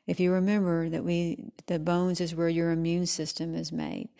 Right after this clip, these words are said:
So a broken spirit, a stressed out spirit, a worried spirit, even an angry spirit, when we leave those emotions to go on, they can actually suppress our immune system. And if we think on what I just mentioned,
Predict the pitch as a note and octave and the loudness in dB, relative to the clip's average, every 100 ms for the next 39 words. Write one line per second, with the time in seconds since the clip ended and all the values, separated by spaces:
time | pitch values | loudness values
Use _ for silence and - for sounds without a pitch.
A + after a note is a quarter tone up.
0 | - - _ _ - E3+ E3 F3+ F3+ F3+ | -20 -20 _ _ -2 0 2 2 2 0
1 | F#3 - - E3+ E3 D#3+ D#3+ D#3 - E3+ | 0 0 0 0 0 0 -2 -4 -2 -2
2 | E3+ - E3 - - - E3 D#3+ E3 D#3+ | -2 -4 -4 -4 -8 -4 -2 -2 -2 -2
3 | D#3 E3 E3 E3 D#3+ - - - E3 D#3+ | -2 0 0 0 -4 -10 -8 -2 0 0
4 | F3 E3+ E3 F3 F3+ F3+ E3 - - D3+ | 0 0 0 -2 -2 -2 -4 -6 -2 -2
5 | C#3+ - - - - - E3+ E3 E3 F3+ | -2 -4 -12 -20 -14 -2 2 2 2 0
6 | F#3 F#3 F#3 F3+ F3 F3+ F#3+ F3 E3 C4 | 0 0 0 0 -2 -4 -4 -6 -6 -6
7 | A#3+ E3 D3+ F3 F3 D#3 E3 - - - | -2 -2 0 -2 0 0 -2 -8 -8 -4
8 | F3+ F3 E3 E3+ F3 E3+ D#3+ - E3+ E3 | 0 0 0 -2 -4 -4 -6 -4 -4 -4
9 | - E3+ E3 D#3+ E3 - - - - - | -6 -4 -2 -2 -4 -6 -6 -8 -8 -10
10 | - - - - - E3+ E3+ F3 F3 E3+ | -14 -20 -20 -14 -2 0 0 0 0 0
11 | F#3+ G3 - G3 F#3+ F3 E3 D#3+ D#3 E3+ | -2 -2 0 0 2 2 0 0 -2 -6
12 | - F#3+ F#3+ - D3+ | -4 -4 -4 -4 -6